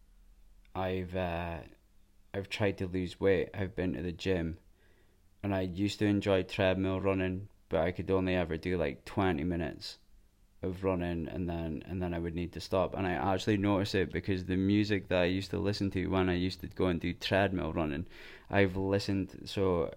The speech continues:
the Essential Mix from Radio One, um, I used to listen to them all the time because it was continuous music when I was in the gym. And, uh, and I've played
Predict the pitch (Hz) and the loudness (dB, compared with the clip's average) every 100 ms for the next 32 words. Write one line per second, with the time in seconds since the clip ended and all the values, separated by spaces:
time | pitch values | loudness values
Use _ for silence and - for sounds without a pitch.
0 | - 85 95 92 - 101 90 104 95 92 | -10 -4 -2 0 0 0 2 0 2 2
1 | 85 - 101 95 95 92 95 95 98 98 | 0 -4 -4 0 0 2 2 4 4 4
2 | 98 - - - - - - 87 87 87 | 2 -4 -20 -20 -20 -20 0 4 4 4
3 | 80 - - _ - - 98 98 101 101 | 0 -4 -12 _ -20 -4 0 0 0 0
4 | 98 98 95 95 95 95 90 69 95 90 | 0 -2 -4 -2 -2 0 0 2 2 0
5 | 90 98 95 90 92 90 73 73 - 98 | 0 0 0 -2 -4 -6 -6 -8 -10 -6
6 | 113 92 90 90 - 98 98 92 - - | -2 0 0 -4 -4 -4 0 -2 -2 -8
7 | 87 87 87 87 87 87 82 - 90 82 | -4 0 0 0 0 0 -2 0 0 2
8 | 87 - - - - - - - 98 92 | -2 -8 -20 -20 -20 -20 -14 -2 2 2
9 | 90 87 90 90 85 82 76 69 - - | 2 0 2 2 2 0 0 -4 -8 -20
10 | - 98 95 90 - 101 101 - - 107 | -8 -4 -2 -4 -2 0 0 -4 -2 2
11 | 101 98 | 2 0